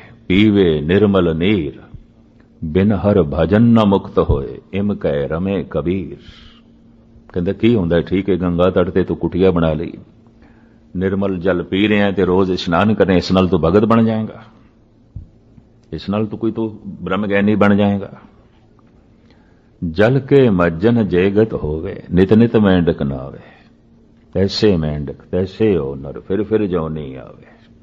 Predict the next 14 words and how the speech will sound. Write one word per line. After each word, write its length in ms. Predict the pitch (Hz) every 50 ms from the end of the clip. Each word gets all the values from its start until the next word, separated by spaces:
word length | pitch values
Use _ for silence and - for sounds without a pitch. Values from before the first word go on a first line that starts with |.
| _ _ - - - - - _ _ _ _ _ _ _ _ _ _ _ _ _ _ _ _ _ _ _ -
ਫਿਰ 120 | 101 90
ਤੇ 160 | - 101 95
ਗੰਗਾ 440 | 87 87 95 95 95 98 101 107 110
ਦੇ 120 | 98 101
ਚ 100 | 95 -
ਰਹਿਣ 260 | 98 90 95 104 110 104
ਵਾਲੇ 340 | 95 90 90 90 90 90
ਸਾਰੀਆਂ 540 | 87 - - - 87 90 92 95 104 101 98
ਮਛਲੀਆਂ 520 | 90 90 87 - - 90 92 95 95 90 87
ਮੈਂਡਕ 440 | 90 95 107 95 78 78 - -
ਮੁਕਤ 300 | 73 85 85 - 90 -
ਹੋਣੇ 240 | - 87 92 98 98
ਚਾਹੀਦੇ 400 | 95 - 92 85 85 82 - -
ਨੇ। 180 | - - -